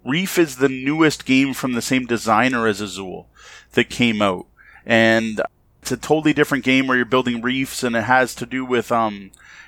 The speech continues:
you're now thinking spatially in three dimensions instead of just a grid.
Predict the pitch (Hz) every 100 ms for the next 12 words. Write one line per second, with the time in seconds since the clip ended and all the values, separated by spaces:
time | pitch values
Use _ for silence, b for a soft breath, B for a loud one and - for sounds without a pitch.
0 | - 135 143 147 147 151 139 135 - 135
1 | 139 - 131 123 - 131 139 147 147 -
2 | 165 135 117 127 123 113 120 120 107 113
3 | 143